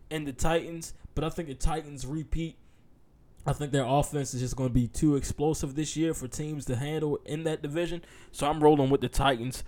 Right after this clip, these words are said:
for my A F C South divisional pick. Um, let's go to the A F C West. Um, honestly, I'm not gonna waste my time on it. I just think it's the Chiefs' world over there, and we're all just living in it. I have no faith in the Raiders.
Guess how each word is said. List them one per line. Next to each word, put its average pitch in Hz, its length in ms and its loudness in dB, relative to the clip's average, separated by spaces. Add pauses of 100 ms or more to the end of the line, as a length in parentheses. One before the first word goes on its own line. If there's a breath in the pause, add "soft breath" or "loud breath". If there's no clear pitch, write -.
(120)
for - 120 -2
my 131 160 6
A 131 220 4
F 120 100 2
C 127 180 -4
South 120 460 0 (280 soft breath)
divisional 120 520 0
pick. - 440 0 (760 soft breath)
Um, 117 600 0
let's 135 220 2
go 131 240 2
to 131 300 2
the 127 320 -2
A 139 240 2
F 127 220 0
C 131 680 -4
West. 113 640 2
Um, 135 520 6
honestly, 139 520 2 (520 loud breath)
I'm 139 80 0
not 135 100 6
gonna 117 220 0
waste 131 240 0
my 117 100 -4
time 123 320 2
on 120 140 0
it. - 80 -10 (1300 soft breath)
I 139 120 2
just 135 240 -2
think 135 200 0
it's 127 180 -2
the - 100 -16
Chiefs' 147 320 -6
world 139 340 0
over 139 160 0
there, 139 240 0
and 120 80 -6
we're 127 140 0
all 131 200 2
just 117 200 -10
living 131 280 -6
in 131 140 -4
it. 123 140 -4
I 117 120 0
have 120 120 0
no 131 180 -4
faith 127 340 -4
in 113 100 -2
the 110 60 0
Raiders. - 460 0